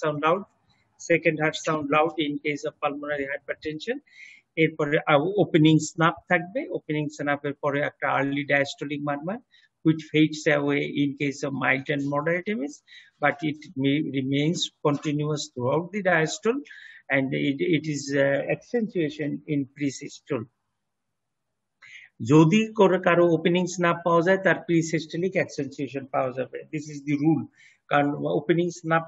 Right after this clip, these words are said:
থাকাই মানে হইতেছে mitral valve pliable, এবং pliable থাকলেই হইতেছে যে মানে ই থাকবে, আহ, প্রিসিস্টোলিক accentuation থাকবে, atrial fibrillation থাকবে না। এটা আমরা বলছি first heart sound loud,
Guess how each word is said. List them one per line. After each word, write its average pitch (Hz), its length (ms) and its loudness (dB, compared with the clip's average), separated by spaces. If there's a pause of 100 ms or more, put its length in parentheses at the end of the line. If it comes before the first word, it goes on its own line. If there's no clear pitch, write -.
থাকাই 175 360 0
মানে 185 200 0
হইতেছে 165 340 -2 (100)
mitral 143 340 -2
valve 139 260 -2
pliable, 127 420 -2 (520)
এবং 139 120 -2 (120)
pliable 160 420 0 (100)
থাকলেই 190 400 0
হইতেছে 185 380 0 (140)
যে 170 80 2 (120)
মানে 156 180 0 (200)
ই - 20 -2 (140)
থাকবে, - 300 -8 (600)
আহ, 135 480 0 (100)
প্রিসিস্টোলিক 165 720 0
accentuation 143 680 -6 (120)
থাকবে, 165 220 -6 (100)
atrial 143 300 -6
fibrillation 139 500 -6 (100)
থাকবে 131 340 -6
না। - 40 -20 (2500)
এটা 147 200 0
আমরা 147 160 0 (100)
বলছি 175 180 0 (140)
first 160 300 -2
heart 151 200 -2
sound 143 200 -2 (220)
loud, 151 200 0